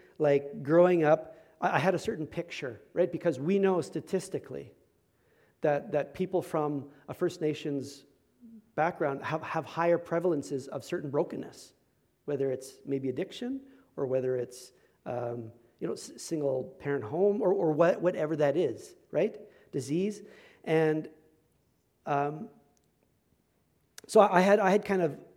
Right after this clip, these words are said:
a, a certain attitude that I had, and that had been formed n-, not because I'd necessarily even had relationships with people. I hadn't. I think that was the problem. Um,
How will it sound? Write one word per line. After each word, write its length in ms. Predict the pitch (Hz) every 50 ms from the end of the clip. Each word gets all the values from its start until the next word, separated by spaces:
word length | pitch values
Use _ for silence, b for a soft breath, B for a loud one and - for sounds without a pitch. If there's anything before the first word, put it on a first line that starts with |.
| _ -
a, 80 | 147 147 147
a 60 | 151 -
certain 440 | - 190 - - 147 143 135 131 135 B B B B B B B B B
attitude 560 | - 139 143 147 147 147 - 147 135 139 - - _ _ _ _ _ _ _ _ _ _ _ _ _ _ _ _ _ _ _ _ _ _ _ -
that 100 | 143 143
I 100 | 143 143
had, 400 | 131 131 131 - 123 120 - - - _ b b b b b b b b b b b -
and 560 | - 147 143 143 143 139 139 139 135 131 127 -
that 180 | - 147 147 135
had 160 | 147 151 147
been 120 | 139 143 135
formed 520 | - - 160 143 147 143 147 139 139 -
n-, 360 | - - 180 190 233 180 185
not 200 | 190 180 208 -
because 220 | - 160 - 147 151
I'd 140 | 147 139
necessarily 360 | 143 143 - 151 143 139 143 147
even 140 | 131 139
had 100 | 127 135 131
relationships 580 | 131 131 139 160 156 - 143 113 110 107 -
with 100 | - -
people. 240 | - 131 120 - -
I 60 | 117
hadn't. 400 | 110 - 151 143 131 117 110 113
I 160 | - - _ _ -
think 120 | - 127
that 60 | 127
was 100 | 123 113
the 60 | 120 117
problem. 460 | - - 151 147 139 135 117 113 113 - _ b b b b b b b b b b b b b _ -
Um, 420 | - 123 123 120 120 120 120 117